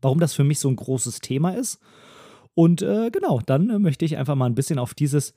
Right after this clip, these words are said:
wunderbar schöne und wunder-, wunderschöne, schöne, tolle, schöne <laughs> Stück hier, X einhundert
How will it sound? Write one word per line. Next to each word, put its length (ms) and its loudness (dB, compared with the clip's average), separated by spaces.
wunderbar 760 0
schöne 600 2
und 300 -2
wunder-, 800 2
wunderschöne, 1500 2
schöne, 600 2
tolle, 640 2
schöne 680 2
<laughs> 460 -2
Stück 380 0
hier, 400 4
X 360 -2
einhundert 600 0